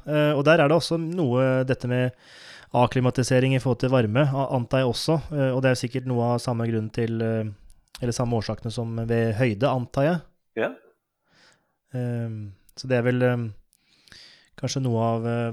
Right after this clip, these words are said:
Speaker 1: det blei vel en, eh, husker jeg ikke helt, men det var vel kanskje O L Tokyo, at man, eh, dro ned og måtte bli akklimatisert til, eh, varmen, hvis
Speaker 2: Ja,
Speaker 1: jeg
Speaker 2: men
Speaker 1: husker riktig.
Speaker 2: altså, når, når, når, når man altid snakker om, at det er vigtigt at akklimat-,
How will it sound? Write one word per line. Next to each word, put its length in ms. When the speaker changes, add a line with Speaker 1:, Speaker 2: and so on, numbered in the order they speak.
Speaker 1:
det 140
blei 160
vel 160
en, 180
eh, 840
husker 180
jeg 80
ikke 140
helt, 160
men 100
det 80
var 160
vel 80
kanskje 400
O 160
L 120
Tokyo, 480
at 140
man, 240
eh, 460
dro 220
ned 160
og 60
måtte 300
bli 240
akklimatisert 720
til, 240
eh, 160
varmen, 380
hvis 40
Speaker 2:
Ja, 60
Speaker 1:
jeg 80
Speaker 2:
men 80
Speaker 1:
husker 180
riktig. 80
Speaker 2:
altså, 340
når, 200
når, 180
når, 300
når 200
man 200
altid 340
snakker 340
om, 240
at 140
det 80
er 60
vigtigt 360
at 140
akklimat-, 520